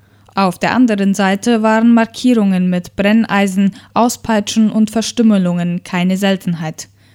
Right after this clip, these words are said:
Rund vierhundert Jahre währte der Sklaventransfer nach Amerika an. Aber nicht nur in Amerika, sondern auch in Afrika spürte man die Auswirkungen der Kolonialisierung.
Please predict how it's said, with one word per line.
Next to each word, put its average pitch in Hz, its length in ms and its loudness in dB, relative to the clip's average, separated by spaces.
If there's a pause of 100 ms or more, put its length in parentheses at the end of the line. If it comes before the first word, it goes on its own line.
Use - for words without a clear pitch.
(160)
Rund 208 220 0
vierhundert 240 580 2
Jahre 175 480 -2
währte 175 480 -2
der 185 220 -2
Sklaventransfer 202 1120 -2
nach 202 240 0
Amerika 175 540 0
an. 160 300 -6 (1000)
Aber 214 240 0
nicht 233 280 2
nur 233 200 2
in 202 140 -6
Amerika, 190 640 2
sondern 180 420 -4
auch 196 260 -2
in - 120 -8
Afrika 196 540 -2
spürte 208 420 -2
man 226 220 4
die 240 160 -4
Auswirkungen 196 840 0
der 190 140 0
Kolonialisierung. 190 1080 0